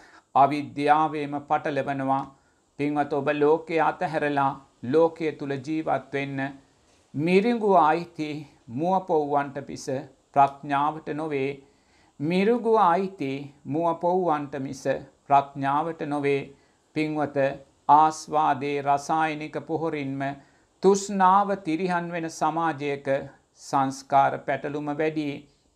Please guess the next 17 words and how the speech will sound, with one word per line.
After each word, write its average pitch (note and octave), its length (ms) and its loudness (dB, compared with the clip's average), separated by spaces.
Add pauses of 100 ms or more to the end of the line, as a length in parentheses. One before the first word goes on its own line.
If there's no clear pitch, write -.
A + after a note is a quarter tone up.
(400)
පින F#3 240 2
සෙල්ලම් G3 540 0
කරනවා C#3 500 0 (460)
විදර්ශනා F3 840 2 (120)
ප්‍රඥාවට C#3+ 800 -2 (560)
පයින් E3 380 4
ගහලා. C3 480 0 (540)
පින්වත, C#3+ 400 -2 (420)
මොහොතක් D3 640 2
දෑස් D3 360 2
පියාගෙන C#3 600 0 (540)
පස්සිය D#3+ 520 2
ළඟ C#3 260 -2
නවතින්න. C#3 560 -4 (680)
එතන C#3+ 380 -2
හරිම D#3 320 2
නිදහස්. D#3+ 560 -2